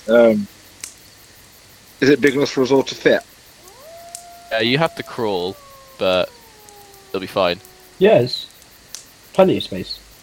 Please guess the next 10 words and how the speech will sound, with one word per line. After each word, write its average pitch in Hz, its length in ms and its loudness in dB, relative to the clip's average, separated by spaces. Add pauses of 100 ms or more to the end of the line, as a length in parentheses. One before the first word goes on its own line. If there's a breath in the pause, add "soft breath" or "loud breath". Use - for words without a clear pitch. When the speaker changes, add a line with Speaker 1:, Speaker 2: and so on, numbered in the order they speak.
(560)
Speaker 1:
Okay. 95 320 -2 (720)
Speaker 2:
Would, 123 160 -6 (140)
it 135 100 2
would 127 140 -2
happily 151 420 -2
fit 127 260 0
a 107 40 -2
s-, - 400 -8
a 117 80 -2
small 117 580 -4